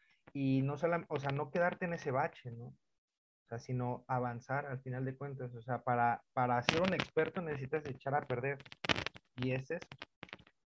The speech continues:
Entonces, me gusta la frase, es de Steve Jobs.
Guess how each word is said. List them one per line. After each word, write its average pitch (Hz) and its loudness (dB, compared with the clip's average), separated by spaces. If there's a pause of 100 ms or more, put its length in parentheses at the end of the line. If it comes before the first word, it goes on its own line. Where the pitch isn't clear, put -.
(440)
Entonces, 151 0 (1080)
me 135 0
gusta 156 4
la 139 12
frase, 220 4 (1000)
es 160 4 (320)
de 135 0
Steve 139 0
Jobs. 143 2